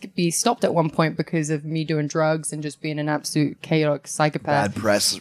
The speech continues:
Speaker 1: Yeah,
Speaker 2: Oh,
Speaker 1: it
Speaker 2: wow,
Speaker 1: was
Speaker 2: yeah.
Speaker 1: not good press at all. And I was just, like, completely crazy, you know. So at one point they were scared that I was gonna die, first of all, but also they were just like, "This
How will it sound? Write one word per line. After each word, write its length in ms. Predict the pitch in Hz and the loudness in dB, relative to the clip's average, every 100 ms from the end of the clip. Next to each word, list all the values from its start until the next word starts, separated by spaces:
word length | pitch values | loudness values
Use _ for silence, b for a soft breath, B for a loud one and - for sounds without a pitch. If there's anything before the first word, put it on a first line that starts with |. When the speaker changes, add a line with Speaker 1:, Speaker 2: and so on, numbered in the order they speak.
| - | -8
Speaker 1:
Yeah, 600 | - 190 185 220 196 180 | -6 2 8 10 10 8
Speaker 2:
Oh, 40 | 151 | 8
Speaker 1:
it 40 | |
Speaker 2:
wow, 80 | 202 | 10
Speaker 1:
was 160 | 202 185 | 8 6
Speaker 2:
yeah. 120 | 190 | 6
Speaker 1:
not 280 | 202 185 - | 6 6 6
good 220 | 190 - | 4 4
press 240 | 175 165 | 0 0
at 160 | 175 - | -2 4
all. 160 | 180 165 | 4 6
And 100 | 170 | 4
I 40 | |
was 120 | 170 | 2
just, 240 | 190 165 - | 0 -4 0
like, 220 | 156 151 | 2 2
completely 520 | 170 - 208 170 156 | -4 2 6 6 4
crazy, 640 | - - - 190 196 151 143 | 2 -2 2 4 4 2 0
you 260 | 139 170 | 2 2
know. 180 | 156 143 b b b - | 2 2 b b b 4
So 140 | 233 | 8
at 80 | 220 | 10
one 160 | 247 247 | 8 6
point 220 | 226 185 | 2 2
they 60 | |
were 120 | 185 175 | 2 2
scared 380 | - 208 202 | 6 6 6
that 280 | 170 156 - - | 6 4 2 4
I 100 | 196 | 4
was 140 | 190 | 6
gonna 140 | 170 151 | 4 6
die, 280 | 185 156 | 6 6
first 320 | 170 180 170 165 | 6 6 6 4
of 60 | |
all, 100 | 151 | 4
but 120 | 147 | 4
also 360 | - 180 - 165 | 4 4 4 4
they 100 | 156 | 6
were 60 | 160 | 4
just 220 | 160 165 | 2 2
like, 200 | 151 143 | 2 2
"This 440 | 165 - - - | 2 2 -2 -6